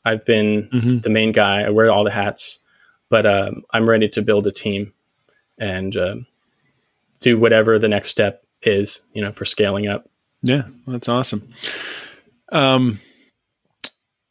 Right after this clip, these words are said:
Speaker 2: so we're gonna go to the bonus show here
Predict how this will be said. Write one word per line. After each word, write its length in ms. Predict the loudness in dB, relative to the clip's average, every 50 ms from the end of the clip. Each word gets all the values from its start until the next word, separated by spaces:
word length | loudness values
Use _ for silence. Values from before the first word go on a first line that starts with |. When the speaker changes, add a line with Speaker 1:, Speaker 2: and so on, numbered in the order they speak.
| _ -10
Speaker 2:
so 640 | -6 -2 2 4 4 6 6 6 6 4 4 2 0 -4 -8 -10 -12 -10 -8
we're 100 | -4 -2
gonna 180 | -2 -2 -2
go 460 | 0 2 2 4 6 4 4 4 2
to 560 | -2 -6 -6 -4 -2 0 2 2 2 0 0 -2
the 160 | -4 -6 -6
bonus 380 | 0 0 2 2 2 2 2 2
show 360 | 0 0 0 2 2 0 -2
here 560 | -4 -4 -2 0 2 2 2 2 0 -4 -8